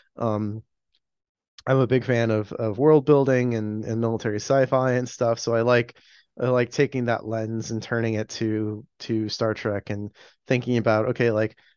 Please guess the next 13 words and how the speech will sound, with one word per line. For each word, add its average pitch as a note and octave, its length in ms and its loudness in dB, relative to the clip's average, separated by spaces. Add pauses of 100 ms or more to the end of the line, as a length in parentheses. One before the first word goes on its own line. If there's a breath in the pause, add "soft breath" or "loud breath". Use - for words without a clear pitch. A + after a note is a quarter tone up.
'cause, D3 220 0
you E3 100 6
know, D3+ 240 8 (240)
ships - 340 2
look E3 160 2
cool, D#3+ 440 4
but C3 260 0 (240)
it, C#3 320 -2
in, C3 320 -2
in B2+ 180 -2
the B2+ 60 -2
real F3+ 260 6
world, A#2+ 420 4